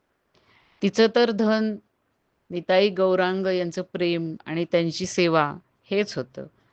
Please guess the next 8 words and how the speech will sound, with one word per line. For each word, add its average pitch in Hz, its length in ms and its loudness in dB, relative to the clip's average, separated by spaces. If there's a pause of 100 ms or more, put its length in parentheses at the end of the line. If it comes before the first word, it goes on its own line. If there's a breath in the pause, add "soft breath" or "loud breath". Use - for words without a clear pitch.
(240)
बाकी 175 280 2
तिच्याजवळ 180 640 2 (100)
काही 190 260 0
नव्हतं. 190 380 0 (640)
म्हणून 214 280 2
ती 220 140 0
हसून 208 420 0
म्हणाली 190 520 0